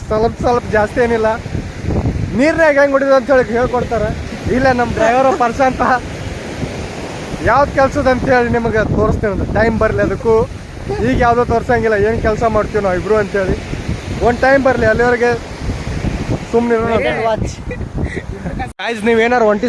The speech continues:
Speaker 1: ಸವಾರಿ ಮಾಡ್ಬೇಕಂದ್ರೆ ಇಲ್ಲಿ ಬರ್ಬೋದು. ಯಾಕಪ್ಪ ಅಂತ ಹೇಳಿದ್ರೆ ಇಲ್ಲಿ ಒಂಟಿನೂ ಅದಾವು ನೋಡ್ರಿ. ಇಲ್ಲೇ ಒಂಟಿ ಸವಾರಿ ಮಾಡ್ಬೋದು ನೀವು ಇಲ್ಲಿ ಬಂದು. ಪಣಂಬೂರ್ ಬೀಚ್ನ್ಯಾಗ ಒಂಟಿನೂ ಅದಾವು. ಒಳ್ಳೆ ಪ್ಲೇಸ್ ಐತಿ, ಬಾರ್ and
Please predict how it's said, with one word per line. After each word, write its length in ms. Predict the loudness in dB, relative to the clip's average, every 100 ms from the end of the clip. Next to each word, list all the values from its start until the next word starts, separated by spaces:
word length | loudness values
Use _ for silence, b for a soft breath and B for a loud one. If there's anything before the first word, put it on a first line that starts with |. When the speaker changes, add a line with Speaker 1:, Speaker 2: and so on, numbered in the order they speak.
| 2
Speaker 1:
ಸವಾರಿ 240 | 4 4 4
ಮಾಡ್ಬೇಕಂದ್ರೆ 440 | 4 4 4 4 4
ಇಲ್ಲಿ 100 | 4
ಬರ್ಬೋದು. 380 | 4 4 4 4 0 -4 -10 -8 -2 0
ಯಾಕಪ್ಪ 340 | 2 0 0 0
ಅಂತ 80 | 2
ಹೇಳಿದ್ರೆ 220 | 2 2 2
ಇಲ್ಲಿ 120 | 2 2
ಒಂಟಿನೂ 260 | 0 2 4
ಅದಾವು 180 | 4 2 2
ನೋಡ್ರಿ. 180 | 2 0
ಇಲ್ಲೇ 140 | 0 -2 -8 -12 -10 -10 -10 -10 -12 -10 -6 0 2
ಒಂಟಿ 180 | 2 2
ಸವಾರಿ 220 | 4 4 4
ಮಾಡ್ಬೋದು 380 | 4 4 4 4 2
ನೀವು 120 | 2
ಇಲ್ಲಿ 120 | 2 2
ಬಂದು. 220 | 2 0 -4 -6 -2
ಪಣಂಬೂರ್ 440 | 2 4 4 2 2 0
ಬೀಚ್ನ್ಯಾಗ 480 | -2 0 2 2 2
ಒಂಟಿನೂ 300 | 0 0 2 4
ಅದಾವು. 260 | 4 2 2 -4 -10 -6 -4 -4 -4 2
ಒಳ್ಳೆ 240 | 4 4 2 0
ಪ್ಲೇಸ್ 260 | 2 2 2 0
ಐತಿ, 180 | 4 4 4 4
ಬಾರ್ 200 | 4 4
and 100 | 4